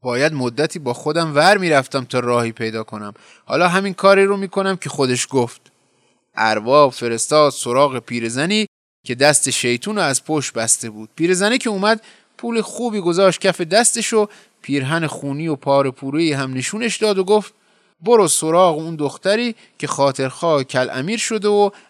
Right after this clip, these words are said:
از راهی که خودش خوب می‌دونه به دختره حالی کنه که گرگ به گله ارباب زده و چوپون بیچاره می‌خواسته نذاره گوسفند و گاوهای اربابو بدره، ولی گرگ حیوونا رو گذاشته و کل امیر رو دریده و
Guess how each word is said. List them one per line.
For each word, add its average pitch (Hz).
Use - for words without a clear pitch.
از 135
راهی 175
که 147
خودش 214
خوب 135
می‌دونه 139
به 127
دختره 135
حالی 139
کنه 202
که 156
گرگ 226
به 147
گله 139
ارباب 139
زده 196
و 196
چوپون 180
بیچاره 143
می‌خواسته 147
نذاره 220
گوسفند 190
و 190
گاوهای 185
اربابو 180
بدره، 180
ولی 139
گرگ 202
حیوونا 123
رو 131
گذاشته 123
و 247
کل 110
امیر 131
رو 120
دریده 120
و 220